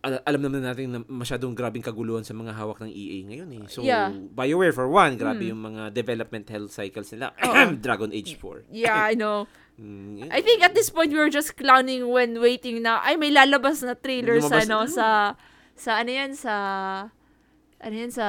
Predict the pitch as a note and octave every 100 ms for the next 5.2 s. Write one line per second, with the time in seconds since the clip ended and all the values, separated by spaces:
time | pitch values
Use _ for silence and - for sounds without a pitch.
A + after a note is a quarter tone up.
0 | F#3+ F3+ D2+ G3 A3+ A3+ A3 G3+ F#3 -
1 | - C#3+ B2+ B2 - F3+ - - - C#4+
2 | G#3 A3+ C#3+ D3+ F#3 E3 C3+ C3+ - B3
3 | C#3+ C#3 C3 D#3 D3 B2+ C3 - G3 G3+
4 | B3 B3+ B3 B3+ A#3 A#3 G#3+ G#3 G3+ F#3+
5 | F#3